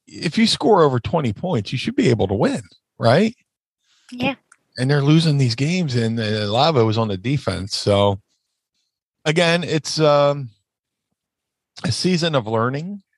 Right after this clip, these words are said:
Speaker 1: uh, people getting used to each other. You know, uh, you gotta be around people to, you know, get used to 'em and trust them and know where, you know,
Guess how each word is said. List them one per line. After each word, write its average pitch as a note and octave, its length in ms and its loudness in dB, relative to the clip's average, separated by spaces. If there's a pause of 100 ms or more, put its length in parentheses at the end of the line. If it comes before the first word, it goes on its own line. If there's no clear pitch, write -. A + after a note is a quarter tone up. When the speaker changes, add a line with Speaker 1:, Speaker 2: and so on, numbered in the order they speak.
Speaker 1:
uh, A2 640 2 (100)
people B2 540 -4 (760)
getting B2 200 -4
used C3 220 0
to D3 140 4
each D#3 160 -2
other. E3 400 0 (340)
You B2 160 -2
know, A#2 380 0
uh, G#2 380 2
you A#2+ 120 -8
gotta C#3+ 200 2
be C#3 160 -2
around C3 360 -2
people G#2+ 380 -6
to, - 180 -6
you G#2 380 -2 (760)
know, G#2+ 180 -2
get G#2+ 180 -2
used C3+ 260 0
to B2 140 2
'em A2 140 0
and F#2 140 -2
trust C#3 380 0
them A2+ 180 0
and G#2 180 -2
know A2+ 120 4
where, A#2+ 160 2
you G#2+ 240 -8
know, G2 220 -4